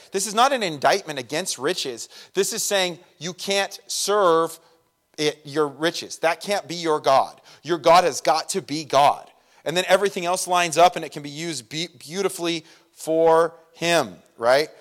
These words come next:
But you got, can't let those things hold on to us. Be generous. Take care of people. He'll take care of you. Don't worry. Chapter seven says, "Don't judge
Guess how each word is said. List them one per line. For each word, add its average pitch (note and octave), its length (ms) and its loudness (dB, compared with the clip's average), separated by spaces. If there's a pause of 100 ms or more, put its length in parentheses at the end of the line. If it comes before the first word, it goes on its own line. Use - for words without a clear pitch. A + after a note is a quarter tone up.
(140)
But B2+ 180 -2
you B2 60 -12
got, C3+ 260 -2
can't D3+ 240 -6
let C#3 160 0
those C#3 160 -8
things C3+ 240 -10
hold C3 300 -10
on B2+ 320 -6
to - 240 -12
us. - 480 -8 (560)
Be C#3 120 -10
generous. D3 720 0
Take D#3 220 -4
care E3 260 4
of D3+ 100 -2
people. A#2 220 -8
He'll C3+ 160 -2
take E3 220 -4
care D#3 180 -2
of B2+ 100 -4
you. C3 240 -10
Don't B2 220 -6
worry. C#3+ 380 0 (960)
Chapter E3 280 2
seven F3+ 340 4
says, C3+ 240 -8
"Don't D#3+ 360 -4
judge D#3+ 340 4